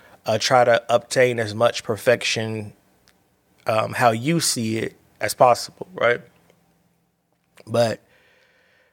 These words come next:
um, yeah, we're here now. So I handled the week a little bit better,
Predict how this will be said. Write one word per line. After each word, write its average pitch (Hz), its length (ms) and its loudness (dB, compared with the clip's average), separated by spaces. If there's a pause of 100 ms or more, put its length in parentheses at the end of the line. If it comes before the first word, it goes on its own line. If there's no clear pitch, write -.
(720)
um, 117 600 2 (960)
yeah, 127 260 2 (680)
we're 135 100 2
here 156 180 6
now. 120 300 -6 (440)
So 123 580 2 (1160)
I 120 80 0
handled 156 520 2
the 127 100 0
week 123 460 -6 (2000)
a 123 80 4
little 131 280 6
bit 113 320 2
better, 120 440 2